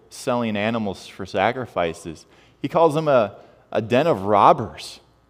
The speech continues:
And he flips the tables. He says, "My house should be a house of prayer."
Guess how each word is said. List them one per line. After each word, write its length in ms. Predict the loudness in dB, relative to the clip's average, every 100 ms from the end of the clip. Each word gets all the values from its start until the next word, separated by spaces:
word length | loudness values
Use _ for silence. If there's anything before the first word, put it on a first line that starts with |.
| _ _ _ _
And 80 | -8
he 60 | -8
flips 420 | -2 2 2 2
the 120 | -8
tables. 680 | -2 2 2 0 -8 -12 -20 _ _ _ _
He 60 |
says, 220 | -2 0 2
"My 180 | 2
house 220 | 4 4 4
should 160 | -2
be 100 | 0
a 60 | 2
house 320 | 4 0 0
of 80 | -16
prayer." 480 | -8 -2 -2 -2